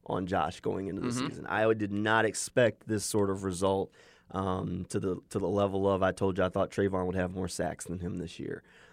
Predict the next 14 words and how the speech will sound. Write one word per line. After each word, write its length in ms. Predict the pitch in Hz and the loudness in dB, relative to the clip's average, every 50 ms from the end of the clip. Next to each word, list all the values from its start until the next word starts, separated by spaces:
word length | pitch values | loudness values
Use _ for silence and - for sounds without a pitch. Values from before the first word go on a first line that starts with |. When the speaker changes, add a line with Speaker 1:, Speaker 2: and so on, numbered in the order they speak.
| _ _ - | _ _ -4
Speaker 1:
Um, 480 | - 104 101 101 98 95 95 95 92 82 - | 0 2 2 2 2 2 0 0 -2 0 2
and 160 | 104 127 151 | 4 6 8
obviously 420 | 165 185 196 170 170 160 - 160 147 | 8 8 8 8 6 4 4 6 6
we 120 | 143 143 | 8 8
haven't 260 | 143 147 147 143 113 | 10 8 8 6 4
seen 260 | - - 147 147 139 131 | 2 2 4 4 4 4
the 80 | 123 | 4
double-digit 540 | 117 120 117 110 113 107 107 113 101 101 98 | 4 4 4 4 2 0 -2 -2 -4 -4 -4
sacks 340 | - - 104 101 85 - - | 2 4 4 4 4 4 0
since 180 | 104 101 95 | -2 -2 -2
he 60 | 98 98 | -2 -4
was 160 | 92 92 90 | -4 -4 -6
a 40 | 82 | -6
rookie. 440 | 87 80 - - - - - - | -6 -6 -6 -8 -10 -18 -20 -20